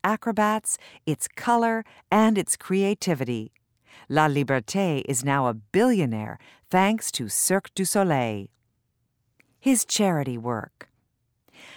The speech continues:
La Liberté started the One Drop Foundation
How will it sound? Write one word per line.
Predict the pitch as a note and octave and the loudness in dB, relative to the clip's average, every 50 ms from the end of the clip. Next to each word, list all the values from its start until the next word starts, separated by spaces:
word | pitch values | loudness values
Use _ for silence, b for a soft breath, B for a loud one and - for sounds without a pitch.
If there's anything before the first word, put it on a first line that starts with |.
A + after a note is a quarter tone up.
| B B B - | B B B 0
La | A3+ B3+ C4+ D4+ | 2 2 2 2
Liberté | E4+ D#4+ C4 F3+ E3 D3+ C#3+ - - D#3+ D3 B2+ A#2+ B2 B2+ | 2 0 0 0 0 -2 -2 -4 -6 -4 -4 -2 -2 -4 -4
started | - - - - G3+ G#3 A3 A3+ G#3+ G#3+ E3+ | -6 -6 -4 -2 -2 0 0 0 -2 -4 -2
the | C#3+ C#3+ B2 | -2 -4 -2
One | A#2 A#2+ D3 F#3+ A#3+ B3 A#3+ | -2 -2 0 2 2 2 2
Drop | A3 G#3+ F#3+ F#3 - _ | 2 2 2 2 0 _
Foundation | - - F3 E3+ E3+ F3 E3 D#3+ D3+ C#3+ C#3 - C#3 B2+ C3+ D#3+ E3 | -4 -4 -2 -2 -2 0 0 0 0 -2 -2 -4 -4 -2 -4 -4 -6